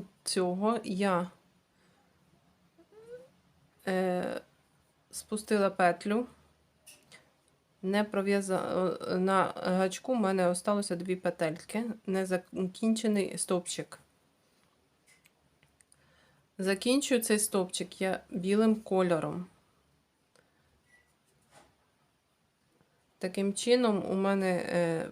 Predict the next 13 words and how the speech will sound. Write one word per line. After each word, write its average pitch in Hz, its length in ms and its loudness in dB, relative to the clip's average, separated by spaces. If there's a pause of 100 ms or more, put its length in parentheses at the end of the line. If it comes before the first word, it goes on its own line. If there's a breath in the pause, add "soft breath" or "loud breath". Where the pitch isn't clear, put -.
(100)
проходить 190 500 -2
зміна 185 340 0
кольору. 170 540 -6 (2750 loud breath)
Далі 208 380 2
просто 202 480 -2
в'яжу 180 640 -2 (580 loud breath)
ниткою 196 720 0 (2750 soft breath)
білим, 185 580 -2 (640)
е, 170 600 -4 (100)
білого 185 480 2
кольору 247 600 2 (320)
по 202 160 -2
колу. 185 580 0